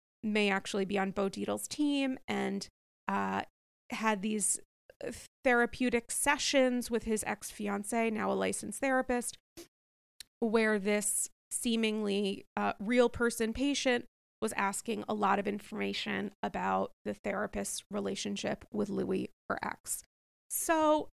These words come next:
the conversation around Louis and Bo Dietl and private investigators seems to be going on even outside of the world of Real Housewives,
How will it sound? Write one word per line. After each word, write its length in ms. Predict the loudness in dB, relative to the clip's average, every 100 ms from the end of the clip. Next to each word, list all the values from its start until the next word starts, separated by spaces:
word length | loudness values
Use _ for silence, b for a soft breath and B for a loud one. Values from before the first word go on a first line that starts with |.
| _ _ _ -4
the 120 | -2
conversation 720 | 0 2 4 4 4 2 4
around 400 | 4 4 4 2
Louis 680 | 2 4 6 4 2 2 -2 -2
and 640 | 0 2 2 0 -2 -2
Bo 260 | 4 6 6
Dietl 640 | 6 4 6 6 4 2 -2
and 200 | -2 -2
private 340 | 2 4 6
investigators 920 | 6 6 4 2 0 0 2 2 0 -6 _ _ -10
seems 600 | -4 2 4 4 2 0
to 760 | -2 2 4 6 6 6 2 -2
be 120 | -2
going 460 | 0 4 6 4 4
on 560 | 2 2 4 2 0 -2 0
even 360 | 2 4 2 2
outside 720 | -2 -2 -2 2 4 4 0 -2
of 140 | -2
the 80 | -2
world 440 | -2 2 2 2 0
of 140 | -4 -2
Real 160 | -2
Housewives, 800 | 0 0 0 2 2 4 2 -4